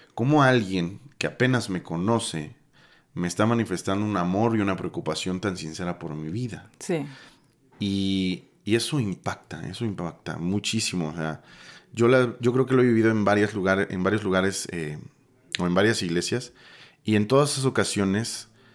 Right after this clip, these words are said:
Speaker 1: eh, me ha cambiado, me ha impactado. Sé lo que, lo que estamos haciendo en Vallarta es eso.
Speaker 2: Sí.
Speaker 1: Estamos, somos una iglesia donde hay mucha bendición, donde hay mucha fraternidad, donde hay mucho amor.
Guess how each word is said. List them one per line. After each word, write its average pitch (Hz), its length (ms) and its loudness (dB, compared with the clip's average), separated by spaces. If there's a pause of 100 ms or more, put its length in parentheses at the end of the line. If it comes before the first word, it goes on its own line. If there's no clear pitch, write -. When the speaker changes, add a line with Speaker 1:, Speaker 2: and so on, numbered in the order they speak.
(400)
Speaker 1:
eh, 76 380 -10 (680)
me 90 180 0
ha 92 120 0
cambiado, 90 460 2
me 82 120 -4
ha 85 40 -2
impactado. 78 580 -6 (500)
Sé 147 220 2
lo 165 140 0
que, 180 100 2
lo 135 120 4
que - 80 -8
estamos 123 340 2
haciendo 107 340 2
en 104 80 2
Vallarta 82 600 -4 (320)
es 95 180 -4
eso. - 280 -6 (520)
Speaker 2:
Sí. 147 280 -10 (380)
Speaker 1:
Estamos, 120 840 0 (760)
somos 143 280 0
una 156 120 4
iglesia 120 720 4 (320)
donde 104 240 4
hay 107 140 4
mucha 110 380 2
bendición, 90 500 0
donde 87 280 2
hay 90 240 2
mucha 107 840 2 (220)
fraternidad, 90 840 2
donde 90 300 0
hay 92 80 2
mucho 101 400 0
amor. 87 420 0